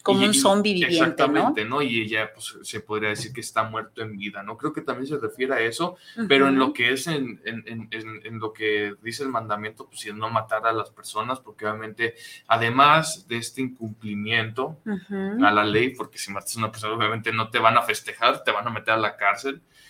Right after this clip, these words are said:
Speaker 2: Siento yo que también se refiere mucho a, a este tipo de cosas psicológicas, ¿no? Y siento yo que eh, sí es muy literal el, el, el significado de no matarás.
Speaker 1: Sí, y creo, bueno, ¿qué opinan ustedes del aborto, por ejemplo, en este caso?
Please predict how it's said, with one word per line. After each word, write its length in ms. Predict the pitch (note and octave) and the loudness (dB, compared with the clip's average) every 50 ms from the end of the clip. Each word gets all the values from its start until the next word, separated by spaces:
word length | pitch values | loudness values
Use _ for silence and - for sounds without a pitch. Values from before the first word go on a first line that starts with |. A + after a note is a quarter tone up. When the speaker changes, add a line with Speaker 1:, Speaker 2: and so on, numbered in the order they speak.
| - _ | -20 _
Speaker 2:
Siento 320 | - - C#3 C#3 - E3 | -6 -4 -4 -2 0 0
yo 160 | D3 D3 C#3+ D3+ | 0 0 0 -2
que 80 | - | -2
también 260 | - C3 A#2+ A#2+ A#2+ | -4 -4 -4 -6 -6
se 120 | A#2 C#3 C#3 | -4 -4 -4
refiere 280 | B2+ A2+ - A#2 A2+ A#2+ | -4 -4 -6 -6 -6 -6
mucho 420 | B2 B2+ B2+ B2+ - C#3 C#3 C3+ B2 | -8 -10 -12 -10 -6 -2 0 2 4
a, 240 | A2 G#2 G2+ G2+ | 4 4 2 2
a 140 | G2 G2 - _ _ _ _ _ | 0 -4 -8 _ _ _ _ _
este 240 | A2 A2+ A#2 - B2 | -8 -8 -8 -8 -10
tipo 220 | - B2+ - - B2 | -12 -8 -6 -6 -6
de 40 | - | -4
cosas 260 | - A2 A2 A#2+ A2+ | -6 -8 -8 -8 -10
psicológicas, 720 | - G#2+ - - G#2 G#2 G#2+ G2+ - - _ - - G2 G2 | -12 -12 -12 -10 -8 -8 -8 -8 -10 -16 _ -20 -20 -14 -10
¿no? 160 | G#2+ A#2+ C3 C#3 - | -6 -6 -6 -6 -6
Y 200 | - A2 G#2+ G#2 | -6 -6 -6 -6
siento 400 | G2+ - A2+ G#2+ A2+ A2+ - A#2+ | -6 -6 -6 -6 -6 -6 -6 -4
yo 180 | A#2 A#2 A2+ A2+ | -2 -2 -4 0
que 220 | - C3+ B2+ B2+ - - - - - _ _ _ - | 0 0 0 0 -4 -10 -20 -20 -20 _ _ _ -2
eh, 220 | A#2 A2+ A2 G#2+ - | 0 2 2 2 0
sí 180 | - - B2+ | 2 2 4
es 100 | B2+ B2 | 4 4
muy 180 | B2+ B2+ B2+ B2+ | 2 2 2 4
literal 580 | C3 C3 B2+ C3 A#2+ A2 A2 A2 A2+ A#2 A#2+ | 4 4 4 4 4 4 6 6 6 6 4
el, 260 | A#2 A2+ A2+ G#2 G2 - - - | 2 2 2 0 -2 -4 -4 -4
el, 220 | A#2 A2+ A#2 - | -2 -2 0 0
el 120 | A#2+ A#2+ A2+ | -2 -2 0
significado 720 | - C3 B2 B2 A#2+ A2+ G#2 A#2 G#2 - B2 A#2+ B2 A#2 A2 | 0 -2 -2 -2 -2 -2 -2 -4 -4 0 2 2 2 2 2
de 120 | G#2+ G#2+ | 0 0
no 120 | G#2+ A2 | 0 -2
matarás. 680 | G#2+ G#2 G#2 G#2 - G2+ F#2+ F#2 F#2 - - - - _ _ _ _ - - - _ _ _ | -2 -2 -2 -2 -4 -8 -12 -12 -14 -18 -20 -20 -20 _ _ _ _ -20 -20 -20 _ _ _
Speaker 1:
Sí, 480 | - - - - C#4+ D4 C#4+ C4 B3 B3 | -4 -2 2 8 10 10 12 10 10 8
y 180 | B3 C4 B3 - | 4 0 2 2
creo, 480 | - C#4+ D4 D#4+ E4+ F4+ F#4 F#4 D#4+ | 4 8 10 10 10 10 8 6 6
bueno, 420 | C4 C#4+ C#4+ C4+ B3+ G#3+ F#3 - _ _ | 8 8 10 10 8 6 4 -2 _ _
¿qué 80 | - D4+ | 0 0
opinan 400 | D#4 D#4 - D4+ D4+ D4+ D4+ C4+ | 2 4 6 6 8 8 8 6
ustedes 400 | C4 C4 - B3+ A#3+ B3 B3+ A#3+ | 4 2 2 2 2 2 2 2
del 160 | A#3+ A#3+ A#3+ | 0 2 2
aborto, 440 | A#3 A3+ B3 B3+ C4 C4 - C4 - | 2 2 2 0 -2 -2 -6 -8 -4
por 160 | - B3+ B3 | -2 0 0
ejemplo, 380 | B3+ B3 B3 C4+ C4 B3 C4 B3+ | 0 -2 -2 -4 -4 -2 -4 -4
en 100 | B3+ B3 | -4 -4
este 240 | B3 - - C4 C4 | -4 -6 -6 -8 -6
caso? 440 | - G4 A#4 - - - A#3+ - | -4 -4 -4 -4 -6 -8 -12 -16